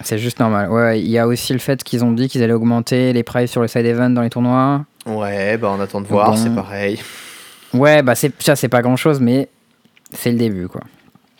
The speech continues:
Speaker 1: Et on peut espérer que ce soit le début de la, de la bonne pente, de la remontada.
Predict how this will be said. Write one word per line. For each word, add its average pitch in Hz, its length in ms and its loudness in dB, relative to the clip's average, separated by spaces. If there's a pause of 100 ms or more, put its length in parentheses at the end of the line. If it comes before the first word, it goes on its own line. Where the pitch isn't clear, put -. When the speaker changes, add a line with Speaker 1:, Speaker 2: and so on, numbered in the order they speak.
(1000)
Speaker 1:
Et 101 80 -10
on 101 80 -8
peut 104 160 -2
espérer 107 420 -2
que - 60 -14
ce - 80 -12
soit 107 160 -4
le 101 60 -4
début 104 320 -4
de 107 80 -4
la, 107 320 -6 (720)
de 113 80 -4
la 107 100 2
bonne 117 260 2
pente, 123 180 2
de 127 80 4
la 127 100 6
remontada. 139 600 4